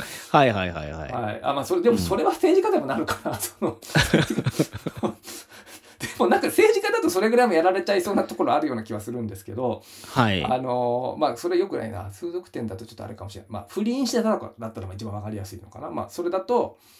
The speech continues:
Speaker 2: あの、
Speaker 1: うん。
Speaker 2: 一般の私人でそれをニュースに出すっていうのはちょっとさすがに、あの、プライバシーの侵害だろうというのはあるかもしれませんけど、
Speaker 1: はい。
Speaker 2: あの、結構、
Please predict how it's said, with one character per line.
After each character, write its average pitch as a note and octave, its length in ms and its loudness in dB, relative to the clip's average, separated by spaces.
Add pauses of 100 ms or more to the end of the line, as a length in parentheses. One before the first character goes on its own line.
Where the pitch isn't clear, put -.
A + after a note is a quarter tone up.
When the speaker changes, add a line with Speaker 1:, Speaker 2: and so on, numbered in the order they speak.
(420)
Speaker 2:
あ C3+ 120 -6
の、 G#2 200 0
Speaker 1:
う - 20 0
ん。 D2+ 40 -2
Speaker 2:
一 - 200 -2
般 A#3+ 160 2
の A#3 100 0
私 A#3+ 160 -2
人 F#3 200 0
で D3+ 200 4
そ C3+ 140 -6
れ D#3+ 80 0
を E3+ 160 4
ニ C#3+ 100 -4
ュ D3 80 -8
ー C#3 40 -10
ス C3 120 -10
に A2+ 100 -2
出 A2 140 -8
す A2+ 100 -10
っ - 40 -10
て - 80 -20
い - 20 -10
う - 40 -10
の A2 40 -6
は G#2+ 60 -8
ち G#2+ 60 -14
ょ - 20 -12
っ - 20 -14
と - 80 -20
さ - 220 -18
す C#3+ 160 -10
が E3+ 120 -4
に、 D3 360 -4
あ G#2+ 100 -8
の、 G#2 120 -8
プ A2 120 -12
ラ C3+ 60 -2
イ C3 40 -2
バ A2+ 60 -4
シ - 80 -10
ー G#2+ 40 -10
の F#2+ 40 -8
侵 A#2+ 220 -6
害 A#2 160 -4
だ A2+ 100 -6
ろ F#2+ 120 -8
う - 40 -14
と - 300 -16
い D#3 80 -2
う F#3 40 0
の F3+ 80 -2
は A#2 60 -2
あ C3 60 0
る B2 60 -8
か - 100 -14
も F#2 80 -12
し - 100 -16
れ G2 60 -14
ま G2+ 100 -12
せ G2 140 -14
ん F2+ 40 -12
け F#2+ 120 -16
ど、 D#3+ 340 0 (340)
Speaker 1:
は G#2 200 2
い。 E2+ 100 -2
Speaker 2:
あ D2 80 -2
の、 D#2+ 160 -8 (180)
結 D4 140 -2
構、 C3 380 0